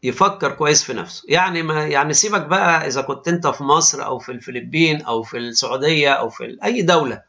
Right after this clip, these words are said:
ما تقعدش تفكر كتير وتشغل بالك كتير الدولة، الحكومة بتاعتك بتعمل إيه عشان تحميك. هو لو كل واحد،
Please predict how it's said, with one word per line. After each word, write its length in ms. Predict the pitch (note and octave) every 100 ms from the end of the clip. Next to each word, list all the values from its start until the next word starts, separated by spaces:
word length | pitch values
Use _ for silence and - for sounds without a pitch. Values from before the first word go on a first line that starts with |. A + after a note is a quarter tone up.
| _ _ _ _ _ _ _ _
ما 160 | B2+ D3
تقعدش 420 | D3+ D3+ - -
تفكر 520 | E3+ - G#3+ - D3+
كتير 460 | - D3 F3+ G#3+ F#3
وتشغل 560 | D3 F#3+ E3 D3 C3+
بالك 320 | C3+ F3+ E3+
كتير 400 | - C#3+ F3+ F#3
الدولة، 760 | C#3+ B2 C3 E3+ E3+ F3 F3 - B2+
الحكومة 460 | A#2 C3 F3 F3+
بتاعتك 380 | D#3 F3 E3+ C3+
بتعمل 500 | A#2 C3 E3 D3 B2+
إيه 220 | A#2 G#2
عشان 320 | A#2 - B2+
تحميك. 520 | A#2+ A#2 B2+ A#2 - - - _ _ - - _ _ _ _ _ -
هو 180 | D#3 E3
لو 220 | E3 D#3+
كل 240 | G3+ A3
واحد، 540 | F#3+ E3+ D3+ - -